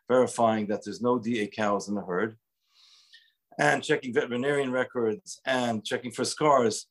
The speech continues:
these are activities that are beyond the purview, beyond the skill set of a child. Therefore, a child could not do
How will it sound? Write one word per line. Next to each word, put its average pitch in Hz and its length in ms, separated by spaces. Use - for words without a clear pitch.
these 143 200
are 131 120
activities 131 480
that 113 100
are 110 100
beyond 120 440
the 110 60
purview, 117 520
beyond 113 280
the 107 60
skill - 280
set - 160
of 104 100
a 98 80
child. 117 400
Therefore, 127 280
a 120 40
child 135 280
could 127 160
not 165 260
do 113 200